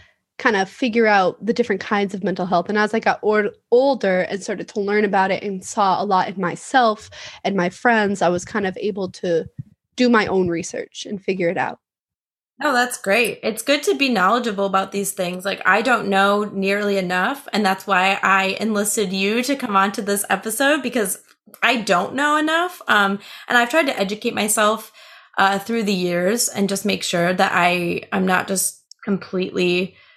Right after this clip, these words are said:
Speaker 2: oblivious to a lot of things, but, um, but it'll be great chatting with you about all of this. So before we jump into mental health, I do want you to share a little bit about your story, whatever you're comfortable with, of course,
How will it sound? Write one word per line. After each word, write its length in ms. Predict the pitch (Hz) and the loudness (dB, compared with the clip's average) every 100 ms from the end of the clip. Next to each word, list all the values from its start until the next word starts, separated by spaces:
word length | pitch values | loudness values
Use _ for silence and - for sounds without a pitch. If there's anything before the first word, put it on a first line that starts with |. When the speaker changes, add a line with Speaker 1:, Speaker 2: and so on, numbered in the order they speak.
| _ - | _ -4
Speaker 2:
oblivious 720 | 185 190 175 180 185 208 - | 2 2 4 2 2 -2 -4
to 320 | - 196 180 - | -2 0 0 0
a 80 | |
lot 340 | 185 175 170 - | 0 0 0 -2
of 100 | 170 | -6
things, 460 | 180 175 202 269 | -6 -4 -2 -2
but, 400 | 196 208 190 180 190 | 0 2 4 2 2
um, 480 | 180 170 170 180 - - | 2 2 -2 -8 -12 -4
but 140 | 202 | -2
it'll 160 | 214 220 | 0 0
be 120 | 247 | -2
great 400 | 247 202 240 - | 0 -2 -2 -4
chatting 260 | - 190 185 | -6 -6 -4
with 160 | 202 | -4
you 80 | 302 | -4
about 160 | 311 190 | -2 0
all 140 | 180 | -2
of 80 | 175 | -4
this. 280 | 190 185 - - - - - | -8 -6 -10 -14 -20 -20 -10
So 260 | - 269 254 | 2 2 4
before 340 | 262 277 294 | 2 2 4
we 100 | 392 | 4
jump 280 | 302 277 262 | 4 2 2
into 680 | 240 240 - 233 220 214 - | 2 0 -2 -4 0 0 0
mental 340 | 214 214 220 | -2 -2 -2
health, 420 | 202 202 185 196 - | -2 0 0 -2 -4
I 100 | - | -4
do 340 | 180 220 240 | -2 -2 -2
want 340 | 233 214 208 208 | -2 0 0 0
you 120 | 214 | -2
to 80 | 202 | -2
share 320 | - 202 190 | -4 0 0
a 100 | 190 | 2
little 240 | 196 320 | 0 0
bit 100 | 427 | 0
about 220 | 339 269 220 | 2 0 0
your 120 | 214 | -4
story, 560 | - - 214 208 202 | -4 -4 2 2 2
whatever 260 | 196 208 220 | 2 2 2
you're 160 | 247 226 | 0 -2
comfortable 540 | 233 214 214 196 185 | -4 -6 -6 -4 -2
with, 180 | 185 185 | -2 -4
of 120 | 180 | -12
course, 500 | - 185 175 196 | -4 -2 -2 -4